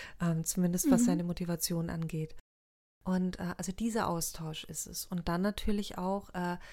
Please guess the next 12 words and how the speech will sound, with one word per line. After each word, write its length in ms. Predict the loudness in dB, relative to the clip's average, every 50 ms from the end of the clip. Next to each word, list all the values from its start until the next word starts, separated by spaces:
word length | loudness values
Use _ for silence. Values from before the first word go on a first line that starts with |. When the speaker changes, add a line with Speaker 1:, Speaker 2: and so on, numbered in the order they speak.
| -18 -18 -12 -6 -4
Speaker 1:
tatsächlich, 600 | 0 0 0 2 0 0 0 0 -2 -2 -6 -6 -4
dass 180 | -6 -4 -2
es 140 | -2 -2 -2
viele, 360 | -2 -4 -4 -4 -2 -2 -2
viele 340 | -2 -4 -4 -4 -2 -2 -2
gute 340 | -2 -2 -2 0 0 0 -2 -2
Inspirationen 960 | -2 -4 -2 0 2 2 2 2 0 0 0 2 2 2 4 2 2 0 0
gibt. 360 | -2 -4 -6 -6 -6 -8 -12 -12 -14 -16 -20 -18 -18 -12 -6
Also 180 | -4 -2 0 0
die 140 | 0 0 0
Menge 460 | 2 4 4 4 4 4 2 0 0
an 260 | 0 0 0 0 -2